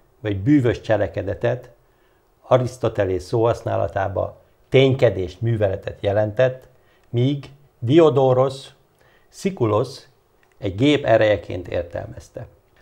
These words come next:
Az emberi izom teljesítménye egy munkaóra alatt mintegy nyolcvan-száz watt. Egy watt az a teljesítmény, amelyet egy joule munkával egy másodperc alatt lehet előállítani.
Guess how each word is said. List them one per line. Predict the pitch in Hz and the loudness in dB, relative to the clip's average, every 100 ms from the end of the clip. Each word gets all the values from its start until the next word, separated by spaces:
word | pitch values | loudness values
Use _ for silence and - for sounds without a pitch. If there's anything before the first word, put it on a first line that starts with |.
| _ | _
Az | 120 117 | -6 0
emberi | 185 214 139 135 | 0 2 2 2
izom | 139 131 110 | 0 0 2
teljesítménye | 147 143 120 - 104 - 98 101 113 123 - - | 4 6 4 -2 -8 -6 -4 -2 -2 -2 -6 -6
egy | - 170 120 | 2 2 2
munkaóra | 107 131 131 120 110 110 101 | -2 -2 -4 -4 -2 -2 -2
alatt | 104 120 120 - | 0 -2 -4 -12
mintegy | - 107 101 98 87 - - | -12 -10 -6 -6 -8 -16 -4
nyolcvan-száz | 113 123 127 - 101 98 - - 127 117 101 90 | 2 4 2 -2 -8 -8 -12 -2 2 4 2 0
watt. | 98 123 - - - _ _ _ _ _ - | 0 -2 -4 -20 -20 _ _ _ _ _ -4
Egy | 147 120 | -2 2
watt | 110 131 151 - - _ | 6 6 6 -6 -20 _
az | - 135 | -2 0
a | 110 | 0
teljesítmény, | - 117 110 - 101 101 104 120 | 0 2 2 -2 -8 -6 -6 -4
amelyet | 104 101 104 - | -4 -2 -2 0
egy | 131 98 | 0 0
joule | 110 101 | -4 -4
munkával | 113 120 101 90 92 101 113 - _ _ _ | -2 -2 -2 -2 0 0 0 -8 _ _ _
egy | 151 143 | 0 2
másodperc | 117 110 107 101 - 98 | 2 2 0 -8 -6 -4
alatt | - 95 - | -2 -4 -4
lehet | - - - | -8 -10 -10
előállítani. | 90 92 - 110 123 120 | -10 -8 -10 -12 -14 -16